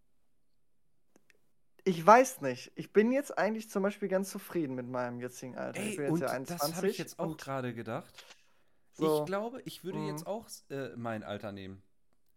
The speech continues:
Speaker 2: Z-,
Speaker 1: Also bist du so
Speaker 2: zweiunddreißig?
Speaker 1: zufrieden, dass du
Speaker 2: Ja.
Speaker 1: wirklich sagst, „Ja, das geht.“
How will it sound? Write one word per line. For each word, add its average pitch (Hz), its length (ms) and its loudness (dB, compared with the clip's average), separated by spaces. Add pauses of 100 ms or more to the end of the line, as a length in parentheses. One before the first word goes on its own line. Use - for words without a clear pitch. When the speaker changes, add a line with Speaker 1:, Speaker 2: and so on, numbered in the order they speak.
(300)
Speaker 2:
Z-, - 140 -6
Speaker 1:
Also 175 220 8
bist 190 360 0
du 190 180 4
so 208 160 2
Speaker 2:
zweiunddreißig? - 0 -
Speaker 1:
zufrieden, 233 540 0
dass 196 160 6
du 247 80 4
Speaker 2:
Ja. 180 60 0
Speaker 1:
wirklich 214 280 -2
sagst, 196 380 4
„Ja, 175 160 8
das 131 180 0
geht.“ 151 140 -2